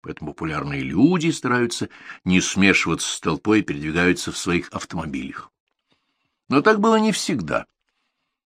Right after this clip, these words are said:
Андрей Тарковский в конце сороковых годов был популярной личностью. Но его популярность распространялась в узкой прослойке учащихся старших классов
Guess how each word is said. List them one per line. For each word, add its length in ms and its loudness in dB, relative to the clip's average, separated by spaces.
Андрей 440 6
Тарковский 760 2
в 100 -2
конце 460 4
сороковых 480 4
годов 340 2
был 160 2
популярной 580 4
личностью. 640 -4
Но 80 -10
его 160 0
популярность 920 4
распространялась 880 2
в 120 4
узкой 380 4
прослойке 640 4
учащихся 720 2
старших 480 0
классов 440 0